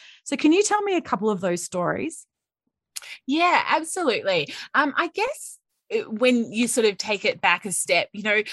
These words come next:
Speaker 2: if you think of the traditional rural people, quite often, you know, especially farmers,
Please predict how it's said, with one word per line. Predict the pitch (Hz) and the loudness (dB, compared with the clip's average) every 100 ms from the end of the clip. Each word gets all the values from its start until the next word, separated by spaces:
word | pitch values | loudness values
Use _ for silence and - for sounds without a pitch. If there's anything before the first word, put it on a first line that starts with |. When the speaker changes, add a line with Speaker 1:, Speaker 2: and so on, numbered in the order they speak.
| - - | -14 -4
Speaker 2:
if | 262 262 | -2 2
you | 311 | 0
think | - 302 359 - | 0 -4 -4 -4
of | 202 214 185 | -2 -2 0
the | 208 | -2
traditional | 202 208 156 180 - 196 190 180 175 170 156 - | -2 -6 -4 -2 -2 -4 -4 -2 -2 -4 -6 -8
rural | 190 185 190 185 175 165 | -6 -2 -2 0 0 -2
people, | - 190 190 165 160 - | -6 -8 -2 0 -2 -8
quite | - 339 453 | 0 2 6
often, | 233 214 - 208 185 185 - - | 6 6 2 0 0 -2 -12 -14
you | - | -2
know, | 196 175 - | 4 4 4
especially | 180 - 240 349 | 0 2 0 2
farmers, | 277 147 160 165 - 262 - | 2 4 2 2 -4 -6 -6